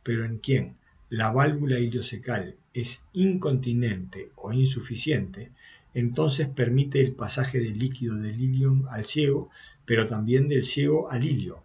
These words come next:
es decir, es insuficiente. Por consiguiente, esta oclusión no es cerrada, porque la válvula no se comportó con, como un obstáculo.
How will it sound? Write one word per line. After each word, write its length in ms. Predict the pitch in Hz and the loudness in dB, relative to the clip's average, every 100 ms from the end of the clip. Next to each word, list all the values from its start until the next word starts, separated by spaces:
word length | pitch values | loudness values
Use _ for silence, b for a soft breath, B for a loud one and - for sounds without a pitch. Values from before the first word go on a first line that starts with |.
| - | -10
es 100 | 107 | -8
decir, 300 | 104 120 131 | -6 -8 -2
es 280 | 135 131 - | 0 -2 -4
insuficiente. 840 | 165 170 143 123 123 139 - - _ B B _ | -4 -4 -4 -6 -2 -2 -4 -14 _ B B _
Por 160 | 127 | -2
consiguiente, 680 | 131 117 117 123 139 135 147 - | 0 -2 0 2 2 0 -8 -2
esta 260 | 156 156 | -4 -2
oclusión 540 | 151 143 135 147 151 151 | -4 -2 -4 -4 -2 2
no 160 | 127 | 4
es 80 | 135 | 6
cerrada, 540 | 131 117 156 117 92 | 4 0 0 0 -2
porque 260 | 92 95 101 | -8 -14 -10
la 140 | 101 | -8
válvula 420 | 104 120 131 135 110 | -4 0 2 2 0
no 160 | 117 | -2
se 200 | 123 131 | -2 -4
comportó 500 | 131 101 110 120 139 | -6 -8 -6 -8 -8
con, 260 | 135 110 135 | -8 -10 -12
como 280 | - 107 107 | -10 -6 -4
un 100 | 110 | -6
obstáculo. 580 | 98 - 101 - - | -8 -8 -10 -10 -16